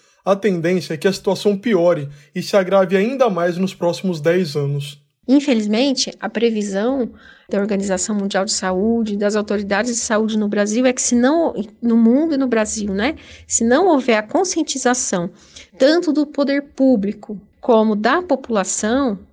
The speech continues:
Speaker 2: poder público no sentido de fazer campanhas que orientem desde a infância, que orientem as famílias, os pais, os adultos,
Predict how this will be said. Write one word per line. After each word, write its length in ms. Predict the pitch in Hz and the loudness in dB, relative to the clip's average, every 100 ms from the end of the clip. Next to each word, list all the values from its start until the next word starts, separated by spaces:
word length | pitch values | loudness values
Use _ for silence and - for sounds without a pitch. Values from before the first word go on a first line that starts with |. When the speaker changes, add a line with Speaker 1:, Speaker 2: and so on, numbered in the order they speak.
| _ | _
Speaker 2:
poder 300 | - 220 214 | 0 2 2
público 340 | 220 247 269 247 | 0 -2 -2 -4
no 80 | 269 | -4
sentido 420 | - 262 - 226 | -2 -4 -2 -4
de 120 | 233 | -6
fazer 320 | 226 226 240 | -2 0 0
campanhas 880 | 247 262 247 220 220 226 233 233 240 - - - | 0 0 -2 -2 0 0 0 -2 -4 -12 -20 -6
que 120 | - | 0
orientem 800 | 220 247 240 208 220 233 247 254 - _ 214 | 2 4 2 2 0 0 -2 -4 -6 _ -2
desde 400 | 220 269 311 294 | 2 4 4 2
a 60 | |
infância, 680 | 285 - 233 233 240 233 214 | -2 -2 0 0 0 -2 -6
que 160 | 220 | -2
orientem 400 | 220 220 226 233 | -2 0 -2 -4
as 140 | 220 - | -4 -4
famílias, 720 | 226 226 220 226 226 220 226 | -2 0 2 2 0 -2 -4
os 120 | 220 | -8
pais, 840 | - - 214 220 220 226 226 226 - - - - - | -6 -2 0 2 0 0 -2 -6 -14 -18 -20 -12 -4
os 100 | 214 | 0
adultos, 880 | 220 214 233 233 226 220 226 220 | 0 0 0 0 -2 -4 -8 -8